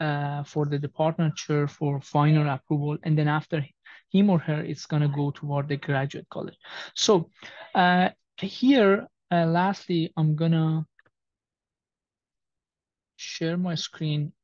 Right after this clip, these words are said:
share a different window with you so that you know what are the major things to consider. So these are the major items to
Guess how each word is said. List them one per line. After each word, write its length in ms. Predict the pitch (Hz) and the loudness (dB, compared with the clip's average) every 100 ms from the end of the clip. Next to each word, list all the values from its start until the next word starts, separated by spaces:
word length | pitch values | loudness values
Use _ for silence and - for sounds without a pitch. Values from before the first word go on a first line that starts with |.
| _ _ _ _ _ | _ _ _ _ _
share 240 | - 170 | -2 2
a 80 | 160 | 2
different 540 | 165 180 196 180 160 _ _ _ _ _ _ | 0 -6 -2 -2 -4 _ _ _ _ _ _
window 420 | 156 160 175 165 | -10 -4 -2 0
with 280 | 143 143 - | -2 -6 -4
you 320 | 151 139 156 - | -4 -4 -6 -12
so 320 | - 165 151 | -10 -2 0
that 200 | 147 147 | 0 -2
you 180 | 147 147 | 0 0
know 280 | 147 151 151 160 _ _ _ _ _ _ | 2 2 0 -4 _ _ _ _ _ _
what 220 | 151 147 | -2 0
are 180 | 147 147 | 0 0
the 120 | 143 | -2
major 600 | 143 139 143 156 156 156 | -2 0 2 2 2 0
things 380 | 147 - 147 147 | 0 -2 -4 -4
to 120 | - | -12
consider. 440 | 156 147 - 170 - | -12 -12 -10 -14 -12
So 320 | - 190 156 156 - | -2 2 2 0 0
these 160 | 185 175 | 2 4
are 80 | 185 | 4
the 100 | 185 | 4
major 420 | 180 196 214 214 | 6 4 2 2
items 420 | 175 175 180 | 2 0 -4
to 60 | 170 | -8